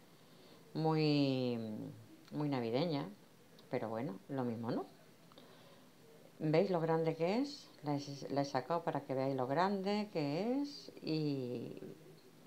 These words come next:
ya os digo, tiene tres mechas y es bastante grande. Ya mirar mi mano y mirar la vela. Son seis euros, pero durará, pues yo creo que se la ponéis para toda la Navidad, vamos.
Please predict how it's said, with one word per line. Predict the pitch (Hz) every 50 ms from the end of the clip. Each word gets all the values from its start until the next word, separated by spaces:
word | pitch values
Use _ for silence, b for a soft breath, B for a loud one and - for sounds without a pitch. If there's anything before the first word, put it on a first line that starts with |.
| - - 151 139
ya | 135 123 117
os | 117
digo, | 131 151 190 185 156 127 -
tiene | - 143 139 135 127
tres | - 131 127 127
mechas | 127 135 147 143 - 196 190 -
y | 131
es | 123 -
bastante | 110 110 - - 120 - - 107
grande. | 101 110 123 131 120 -
Ya | - 98 95 98 98 98 - - - -
mirar | - 123 131 131 135
mi | 131 123 120
mano | 123 131 143 160 165 170
y | 165
mirar | 147 127 127 127 120
la | 113 107
vela. | 131 170 170 135 - - - - - B B B B B B B B B B B B B B B B B B B B B B B B - -
Son | - - 156 147
seis | 143 - 156 151 151 -
euros, | 156 165 185 185 233 233 - -
pero | - 131 139 131 131 135 131 131 127 127 131 127
durará, | 131 131 127 127 127 127 135 139 147 160 175 -
pues | 180 147 -
yo | 156 143
creo | - 185 180 175 156
que | 175 175
se | 160 170
la | 160 160 156 -
ponéis | 151 139 156 165 165
para | - 180 175 175 175
toda | - 180 180 165
la | 151 139
Navidad, | 139 135 131 123 127 135 151 165 165 147
vamos. | 139 151 165 165 143 123 - -